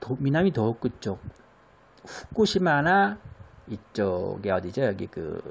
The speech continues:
미야기현, 뭐 이시노마키라든지 이와떼 요쪽을 칠 것 같다. 뭐 이렇게 판단을 하면은, 판단했으면은,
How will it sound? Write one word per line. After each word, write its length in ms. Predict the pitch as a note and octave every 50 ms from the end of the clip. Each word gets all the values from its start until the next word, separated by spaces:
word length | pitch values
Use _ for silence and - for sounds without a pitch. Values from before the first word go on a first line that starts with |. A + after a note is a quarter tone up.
| - -
미야기현, 840 | F2+ G2 A2 B2 C#3+ C#3+ C3 A2+ A2 G2+ G2+ F2+ F#2+ B2+ G#3 B3+ - - - -
뭐 180 | G2+ F#2+ F#2 - - - - -
이시노마키라든지 1200 | A2 G#2+ - C#3 C3+ B2 G#2+ G2 - - - G#2 F#2+ F#2 F2+ D#2+ E2+ G2 C#3+ D#3 F3+ G3 G3+ G3 - - - - - -
이와떼 680 | - A#2+ B2+ C#3 C#3 A2+ - - - - F2+ E2+ G2+ - - -
요쪽을 340 | B2+ C3 - F3 D3+ C#3+
칠 140 | - - G3+
것 100 | - E3+
같다. 360 | A2 F#2+ - - A2+ F2+ - - - - - _ - - - - - - _ _ - - - - - - - _ _ _ _ _ - - - - - - - - _ _ - - - - - - - - - - -
뭐 80 | A#2+
이렇게 220 | C#3+ E3 F3 - F#3+
판단을 440 | - - G#3+ G#3 G3 F3+ D#3+ C#3+
하면은, 640 | C3 E3+ G3 F#3+ C#3 A#2+ D3+ F3+ D3+ G#2+ G2 G2 G#2 - - _ _ - - - - - - _
판단했으면은, 880 | - - F3+ E3 D3 F3 F#3+ F3+ - - C3 G#2+ G#2+ C#3 F#3+ B3+ B3